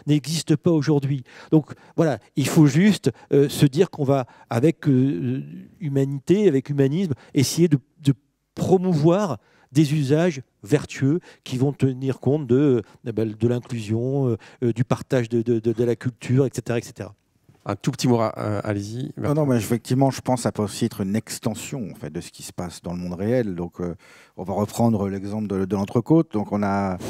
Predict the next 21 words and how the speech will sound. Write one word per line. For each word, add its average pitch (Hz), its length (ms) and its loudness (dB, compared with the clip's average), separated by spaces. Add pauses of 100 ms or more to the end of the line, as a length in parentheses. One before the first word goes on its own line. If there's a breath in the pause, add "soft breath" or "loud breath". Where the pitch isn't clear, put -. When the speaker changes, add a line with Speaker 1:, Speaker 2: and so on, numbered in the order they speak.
(580 loud breath)
Speaker 3:
on 123 120 2
a 120 120 2
Gordon 127 360 2
Ramsay 127 520 2
qui 101 160 -2
est, 92 160 -2
qui - 100 -12
est 98 120 -4
arrivé 101 360 -2
sur, 95 340 -4
sur 95 200 -6
Sandbox, 113 440 -2
qui 92 200 -8
donne 113 240 0
des 107 140 0
cours 151 420 0
de 110 100 0
cuisine 143 540 -8 (600 soft breath)
dans 131 280 2
la 127 80 0
métaverse 120 600 0